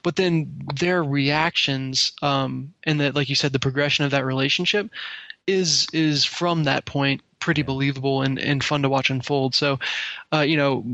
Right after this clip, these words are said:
Speaker 1: Monkey, the guy who has the headband attached to him, spends the first several levels talking about how the second this headband gets taken off, or the second he finds a way to get the headband off, he's gonna kill her.
Speaker 2: The
Speaker 1: Um,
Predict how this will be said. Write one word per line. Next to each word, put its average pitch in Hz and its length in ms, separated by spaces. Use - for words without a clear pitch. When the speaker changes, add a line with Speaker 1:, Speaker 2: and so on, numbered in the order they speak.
Speaker 1:
Monkey, 156 640
the 143 140
guy 143 160
who 135 80
has 139 160
the 135 100
headband 139 380
attached 139 280
to 143 60
him, 139 80
spends 143 360
the 143 60
first 143 380
several 143 460
levels 139 580
talking 139 260
about 139 200
how 131 100
the 135 100
second 139 280
this 135 120
headband 139 380
gets - 180
taken 139 280
off, 139 200
or 143 60
the 131 80
second 143 220
he 135 40
finds 147 280
a 135 40
way 139 80
to 135 60
get 135 120
the 143 60
headband 139 300
off, 135 160
he's 139 140
gonna 131 160
kill 151 200
her. 143 140
Speaker 2:
The 135 100
Speaker 1:
Um, 143 320